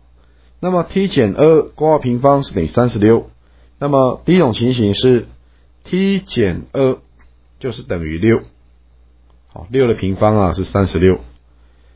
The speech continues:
第二种情形呢是 T 减二等于负六，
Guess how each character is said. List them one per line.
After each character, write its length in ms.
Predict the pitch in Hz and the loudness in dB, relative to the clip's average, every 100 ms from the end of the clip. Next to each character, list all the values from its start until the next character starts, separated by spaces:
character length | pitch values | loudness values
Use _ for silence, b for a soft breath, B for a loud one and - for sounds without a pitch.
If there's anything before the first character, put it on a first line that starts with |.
| _ _ | _ _
第 80 | 196 | 0
二 80 | 214 | 2
种 100 | 131 | 2
情 180 | 135 160 | -2 0
形 200 | 131 113 | 0 2
呢 260 | 110 117 | 4 2
是 380 | 120 147 143 - - _ _ _ _ _ _ - | 2 4 4 2 -6 _ _ _ _ _ _ -12
T 400 | 175 185 190 185 | -4 0 0 -2
减 600 | - - 113 90 78 - | -6 0 2 2 -2 -6
二 280 | - 143 131 - _ _ _ _ | 0 2 0 -4 _ _ _ _
等 140 | 85 80 | -14 -14
于 100 | 80 | -14
负 280 | - 123 | -8 -2
六， 240 | 110 123 | 2 2